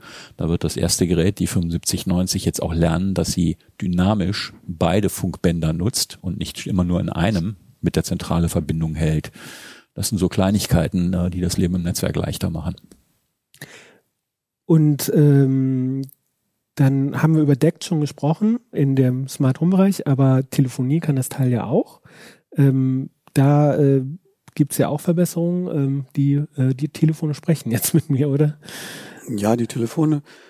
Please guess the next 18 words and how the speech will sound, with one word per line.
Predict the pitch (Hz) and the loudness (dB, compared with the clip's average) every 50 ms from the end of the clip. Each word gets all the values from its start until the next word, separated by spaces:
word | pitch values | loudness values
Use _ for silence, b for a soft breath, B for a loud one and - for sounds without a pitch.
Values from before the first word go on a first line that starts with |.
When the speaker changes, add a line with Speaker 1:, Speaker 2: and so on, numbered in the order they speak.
| b b b | b b b
Speaker 3:
können | - - 143 147 147 135 | -4 0 2 2 2 2
den | 139 139 | 2 2
Namen | 139 131 127 135 139 135 | 2 2 2 2 2 2
des | 127 127 113 - | 0 -2 -2 -2
Anrufers | 143 135 127 120 110 110 - - 104 104 - - - - - _ _ - | -2 -2 0 0 -2 -2 -2 -4 -4 -4 -4 -4 -6 -8 -12 _ _ -4
ansagen. | - 113 110 101 101 98 104 104 101 101 98 104 _ _ _ _ _ _ _ _ _ _ _ _ B B B B B B B B B B B _ _ - | 0 2 2 2 2 0 0 -2 -4 -6 -8 -10 _ _ _ _ _ _ _ _ _ _ _ _ B B B B B B B B B B B _ _ -2
Ähm, | 127 107 104 101 95 98 107 - 101 | 0 0 0 0 -2 -4 -6 -6 -4
nettes | 101 98 104 107 - 107 - | -2 -2 -2 -2 -2 -4 -6
Feature, | - - 127 123 - - 143 123 117 113 | -4 -4 -4 -4 -2 -2 0 0 2 0
aber | 113 110 104 104 110 131 | 0 0 0 0 -2 -2
ich | - - 120 - - | -6 -8 -8 -4 -4
würd | 131 117 - | -4 -2 -2
das | 110 104 - | -4 -4 -4
jetzt | - - - - - | -4 -4 -4 -4 -4
nicht | 110 110 - | -6 -6 -6
so | - - 113 107 117 113 113 113 110 110 113 - 139 143 - - _ _ _ _ _ | -4 -2 0 0 2 2 2 0 0 -2 -6 -8 -10 -14 -18 -20 _ _ _ _ _
hochhängen. | _ _ - - 107 - - 120 110 107 98 104 107 104 B B B B B B B B B B B B B _ | _ _ -12 -12 -10 -6 -4 -2 0 0 0 -2 -6 -8 B B B B B B B B B B B B B _
Speaker 1:
Naja, | - 90 85 80 85 90 92 85 | -4 -2 0 0 2 2 0 0